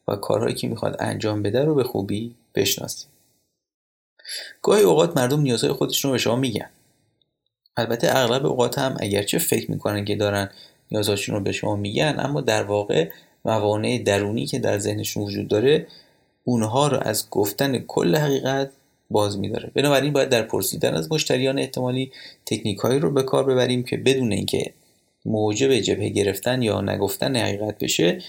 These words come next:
نیازها و دغدغه‌هایشون مردم رو بتونیم کشف کنیم. در ادامه یک قالب مناسب برای انجام یک مصاحبه مؤثر با هم بررسی می‌کنیم. این قالب توسط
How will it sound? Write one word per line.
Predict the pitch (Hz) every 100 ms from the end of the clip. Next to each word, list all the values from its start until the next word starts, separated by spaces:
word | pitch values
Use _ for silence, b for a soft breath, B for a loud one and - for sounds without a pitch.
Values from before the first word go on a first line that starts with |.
| B B -
نیازها | 104 110 104 123 131
و | 127
دغدغه‌هایشون | 110 101 101 - 110 139 147 - -
مردم | 120 113 123 123 123
رو | 120 123 123 _ _ _
بتونیم | - - 101
کشف | 101 98 90 -
کنیم. | - - - _ _ _ _ -
در | 135 151
ادامه | 147 143 139
یک | 143
قالب | 110 107 117 135 - - -
مناسب | 113 98 - 147
برای | 156 110 110
انجام | 123 107 101 110
یک | 123 123 -
مصاحبه | - - 104 110 127
مؤثر | 113 101 - 135 104 -
با | - 101
هم | 101
بررسی | 92 92 - -
می‌کنیم. | - - - _ _ _
این | - 135
قالب | 139 135 135
توسط | 113 104 98 - - 123 123